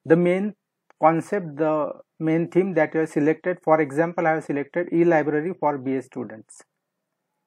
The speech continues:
Then C, subtopics. So how many, uh, sub-concept that you are going to cover, how many points that you are going to cover in this video,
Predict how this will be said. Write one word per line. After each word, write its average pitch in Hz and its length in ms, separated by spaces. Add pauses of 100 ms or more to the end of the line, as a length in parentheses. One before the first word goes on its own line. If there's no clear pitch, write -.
(420)
Then 175 220
C, 233 380 (200)
subtopics. 170 680 (120)
So 190 360
how 160 200
many, 202 260 (880)
uh, 147 180 (180)
sub-concept 175 720
that 160 180
you 165 60
are 160 120
going 151 260
to 190 100
cover, 180 320
how 156 100
many 170 220
points 175 400
that 147 200
you 151 60
are 143 80
going 143 280
to 151 100
cover 139 360
in 139 220
this 131 180
video, 120 280